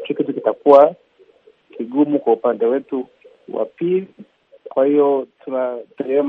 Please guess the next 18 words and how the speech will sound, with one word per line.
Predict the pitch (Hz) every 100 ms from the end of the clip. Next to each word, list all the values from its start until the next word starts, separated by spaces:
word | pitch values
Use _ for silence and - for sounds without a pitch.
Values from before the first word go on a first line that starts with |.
| 120 123
mjadala | 127 123 123 131
wetu | 147 147 127
utaweza | 110 117 131 131 123
kutoa | - - - 127 123 117 - -
matunda, | 110 - 135 123
eh, | 110 _ 98 107 113 123 120 107 113 _ -
mazao | 117 113 131 131
chanya | - 180 185 143
ili | 131
tukaweze | - - 113 147 156 170 - - - _ -
kuendelea. | 135 117 117 123 107 - _ _ - -
Kwa | 123 131
hiyo, | 147 147 139 139 _ _ _ _
tunajitahidi | 135 127 165 165
kwa | 147
kila | 156 139
njia | 120 147 135
iwezekanavyo | 101 117 117 110 113 127 156 147 110 127 160